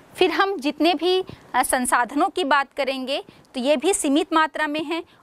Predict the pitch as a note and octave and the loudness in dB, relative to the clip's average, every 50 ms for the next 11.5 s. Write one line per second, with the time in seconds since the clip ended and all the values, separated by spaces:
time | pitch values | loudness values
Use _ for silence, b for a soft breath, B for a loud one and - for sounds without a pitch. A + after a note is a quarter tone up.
0 | b - C#4 D#4 D#4+ - - - - G4 G#4 G#4 - - - - - D4 D4+ F#4 | b 0 0 0 0 -2 -10 -4 -4 -4 -4 -4 -6 -8 -8 -6 -6 -6 -6 -6
1 | G4+ G4+ G4 B B B B B - B3+ C4 B3 D4+ - - E4+ D4+ _ - - | -6 -8 -10 B B B B B 0 0 0 0 -4 -6 -6 -8 -8 _ -2 0
2 | D#4 D#4 D#4+ E4+ F#4+ E4 - - F4+ F4+ F4+ E4+ E4+ E4+ F4 E4 - - C4+ A#3+ | 2 2 2 0 -2 -4 -6 -8 -8 -6 -4 0 2 2 2 2 0 -4 -12 -12
3 | - D4 E4 F4 F#4+ F#4+ _ - - - D4+ - D#4 D4+ A#3+ - - E4+ D4+ - | -8 -4 -2 -2 -2 -2 _ -8 -10 -10 -8 -6 -6 -6 -6 -4 -6 -8 -6 -4
4 | E4+ D#4 D4+ C#4 C#4 D4 D#4 D4 - B B B B B B C#4+ C#4+ C4+ D#4+ E4 | -4 -2 -2 -2 -2 -4 -4 -4 -6 B B B B B B 2 4 6 6 4
5 | F4 F#4 F#4+ D4 C4 B3+ A#3+ C#4+ D#4 E4+ - - E4 D#4 D#4+ F4 E4+ D4 - - | 4 2 2 2 0 0 2 2 0 0 0 0 2 2 2 0 -4 -8 -10 -8
6 | B3+ B3+ B3+ B3 - C4+ C#4 D4 - D#4+ D#4 A#3+ A3 B3 B3+ - - F4 F#4+ - | -6 -6 -6 -8 -6 -6 -6 -2 0 -2 -2 0 -2 -4 -4 -4 -4 -8 -6 -4
7 | F4 D#4 C4+ - D#4 D#4+ D#4+ D4+ C#4 C#4 C4+ C#4 D#4 D#4+ D#4+ E4 - - D4 - | -4 -4 -4 -6 -12 -6 -2 -2 -2 -2 -2 -6 -8 -10 -10 -8 -6 -6 -6 -4
8 | - - E4 - B B B B B B - C4+ - - D4+ D4 D#4 E4+ A#3+ C4+ | -4 -8 -8 -8 B B B B B B -8 -6 0 2 2 2 2 0 -2 -4
9 | C#4 C#4+ C#4 B3 F4+ G#4+ A4 G#4+ G#4+ G#4+ G4 - G4 E4 F4+ - - - D#4 D4+ | -4 -4 -4 -2 -2 -4 -2 -2 -6 -6 -6 -2 0 0 0 0 0 0 0 2
10 | D#4 D4+ D4+ D4+ D4+ D#4 E4 G4 - B B B B B - - F4+ D#4 D#4 E4+ | 2 -2 -4 -4 -4 -4 -4 -6 -8 B B B B B -2 -2 -2 0 2 2
11 | D#4 D#4 D#4+ F4 F#4+ D4 C#4+ G4 - | 2 2 2 0 -4 -6 -6 -6 -8